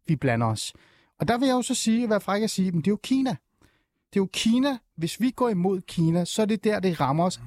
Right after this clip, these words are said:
aller, allermest. Både i konflikter og ikke inden for konflikt. Og jeg får også lyst til at, sådan, at stille dig det spørgsmål, Jonas. Hvordan vil du egentlig have det, hvis, øh, Danmark, og det har vi jo prøvet ma-, en del gange, og Grønland har en debat og en diskussion om afhængig-, afhængighed,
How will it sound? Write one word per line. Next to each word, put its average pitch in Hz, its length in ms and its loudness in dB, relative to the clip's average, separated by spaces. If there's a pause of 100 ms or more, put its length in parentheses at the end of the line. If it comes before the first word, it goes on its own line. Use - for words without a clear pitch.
aller, 156 260 0
allermest. 135 560 -2 (220)
Både 208 160 4
i - 40 -4
konflikter 220 480 0
og 175 240 -6
ikke 139 180 0
inden 127 120 0
for 123 100 -2
konflikt. 123 380 -2 (300)
Og 196 60 4
jeg 233 80 2
får 285 120 2
også 277 160 0
lyst 262 120 0
til 277 60 0
at, 233 80 0
sådan, 233 120 0
at 190 80 0
stille 180 220 -4
dig 143 120 0
det 220 80 -2
spørgsmål, 185 400 0
Jonas. 156 240 2
Hvordan 202 240 2
vil 269 80 -2
du 285 120 2
egentlig 220 220 0
have 196 120 0
det, 240 120 -2 (480)
hvis, 170 260 0
øh, 135 300 2
Danmark, 226 320 2 (380)
og 120 240 -2
det 143 80 2
har 147 80 2
vi 127 60 -2
jo 120 80 2
prøvet 120 260 0
ma-, 117 160 0
en 131 80 2
del 226 140 0
gange, 165 220 2 (220)
og 196 100 0
Grønland 226 400 0
har 214 200 0
en 196 100 2
debat 190 300 0
og 214 40 -2
en 190 60 0
diskussion 175 520 0
om 175 200 2
afhængig-, 175 500 2
afhængighed, 208 580 2